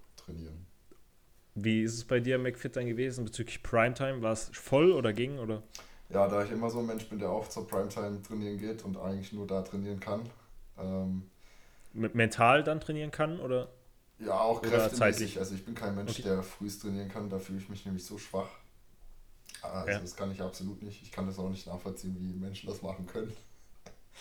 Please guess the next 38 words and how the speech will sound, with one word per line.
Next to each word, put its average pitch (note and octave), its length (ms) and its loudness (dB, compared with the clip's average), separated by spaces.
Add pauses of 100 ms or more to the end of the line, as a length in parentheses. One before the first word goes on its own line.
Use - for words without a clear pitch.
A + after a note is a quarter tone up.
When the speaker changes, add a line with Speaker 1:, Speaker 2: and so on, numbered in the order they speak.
(160)
Speaker 2:
Ja, G#2 100 4
ich G2+ 120 4
hab's A2+ 200 -2
eine A2+ 80 -2
Zeit A2+ 240 2
lang G#2+ 160 0
mal G#2 160 0
gemacht, G#2 380 -4
äh, G2 300 -4 (100)
war G#2 220 2
auf F#2+ 120 -2
jeden G2+ 140 -6
Fall F#2+ 240 -2
interessant, A2 440 -6
vor A#2 180 4
der G#2 120 8
Arbeit G#2+ 300 4
mal G2+ 100 0
morgens G#2 300 0
um G#2 100 -2
halb G2+ 180 4
sechs G#2+ 360 2
dann G#2 200 0
zu G#2+ 140 -6
trainieren, A2+ 380 0
Speaker 1:
Ja, A2+ 40 2
das G#2+ 100 0
Speaker 2:
war, G2+ 120 4
Speaker 1:
sieht G2+ 160 2
man A#2 120 2
Speaker 2:
äh, A#2 60 2
Speaker 1:
auf - 120 -2
jeden B2 120 -4
Fall, A#2+ 120 2
Speaker 2:
und A#2 140 12
dann, C3+ 160 12
Speaker 1:
Leute. - 80 6
Speaker 2:
dann, B2+ 140 12